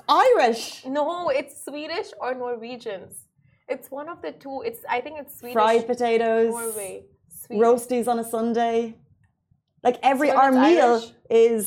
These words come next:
Speaker 1: meat and two veg and potatoes.
Speaker 2: Which country is known for potatoes?
Speaker 1: Can someone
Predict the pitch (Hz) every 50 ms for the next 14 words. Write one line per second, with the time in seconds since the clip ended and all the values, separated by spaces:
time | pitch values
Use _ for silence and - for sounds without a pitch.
0 | - - - - - _ _ _ _ _ _ _ _ _ _ _ _ _ _ 240
1 | 254 254 220 226 262 262 220 247 247 240 202 233 226 202 - _ _ - - 254
2 | 254 277 269 240 254 269 - - - - 277 254 254 254 - - 262 247 240 202
3 | 214 226 240 233 220 220 214 220 220 226 233 240 262 - _ _ _ _ _ -
4 | 226 220 220 220 - 226 220 226 - 254 214 208 202 196 190 185 185 190 214 220
5 | - - - 277 269 - 339 370 403 370